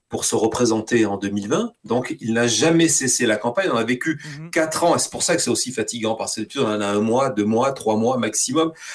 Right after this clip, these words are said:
Speaker 1: Là, on a vécu la campagne de deux mille seize qui était, qui a été extrême, et puis quatre ans de campagne lorsqu'il est président, où chaque jour est mis en scène comme un producteur de, de télévision avec une seule idée,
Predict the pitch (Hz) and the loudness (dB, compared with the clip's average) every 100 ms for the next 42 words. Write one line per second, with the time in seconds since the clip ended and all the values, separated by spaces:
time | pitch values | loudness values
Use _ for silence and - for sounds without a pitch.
0 | - 117 135 110 104 113 - 127 117 123 | -4 2 4 4 2 -2 0 2 2 2
1 | 135 123 127 113 107 107 107 - 120 104 | -2 0 2 2 2 0 0 -2 0 -2
2 | - - - - - - - 92 - - | -6 -12 -12 -12 -14 -12 -10 -6 -6 -2
3 | 170 208 151 - - - 107 - 160 196 | 0 0 -2 -8 -16 -4 -4 -2 -2 -2
4 | - _ _ - 156 - 170 139 127 117 | -4 _ _ -2 -2 0 0 0 0 -2
5 | 110 120 117 98 98 - 104 104 107 113 | 0 0 2 0 -4 -2 -4 -4 -6 -4
6 | 127 - - 131 - 170 160 156 196 214 | -4 -4 -4 -2 2 2 0 -2 0 -2
7 | - - - _ - 180 185 156 156 151 | -4 -16 -20 _ 4 4 4 2 0 2
8 | 165 160 180 165 - - 160 156 127 127 | 2 2 0 -2 -6 2 4 4 0 -2
9 | 123 127 151 151 131 123 123 110 123 127 | -6 -2 0 0 -2 -4 -4 -2 -2 0
10 | 113 107 117 175 208 - - - 123 139 | -2 0 -2 0 -2 -6 -10 -2 2 2
11 | 139 - 214 - 180 165 156 180 - | -2 0 2 4 2 2 4 4 4